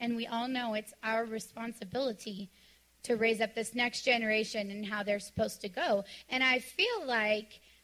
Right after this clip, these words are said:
part of the reason we are all in the boat we're on and the financial train that we're on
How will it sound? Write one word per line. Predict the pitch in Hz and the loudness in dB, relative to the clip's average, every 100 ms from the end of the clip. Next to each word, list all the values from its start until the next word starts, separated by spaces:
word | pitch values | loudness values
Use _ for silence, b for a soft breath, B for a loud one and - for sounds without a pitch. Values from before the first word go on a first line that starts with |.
| _ | _
part | - 294 370 - - | 2 6 4 4 2
of | 277 233 | 2 4
the | 240 | 2
reason | 240 359 392 240 226 226 208 | 4 4 6 8 6 4 -2
we | 269 349 | 4 6
are | 302 269 | 6 4
all | 285 294 | 4 4
in | 277 277 | 4 4
the | 233 | 4
boat | 262 320 277 | 4 2 2
we're | 269 | 0
on | 269 339 302 233 | 2 2 4 2
and | 262 247 | -2 -6
the | 233 | -6
financial | - 269 277 - 226 | -6 -4 -4 -6 -8
train | - 294 269 | 0 2 4
that | 240 220 | 2 2
we're | 220 220 | 0 2
on | 269 254 208 220 | 0 0 -2 -6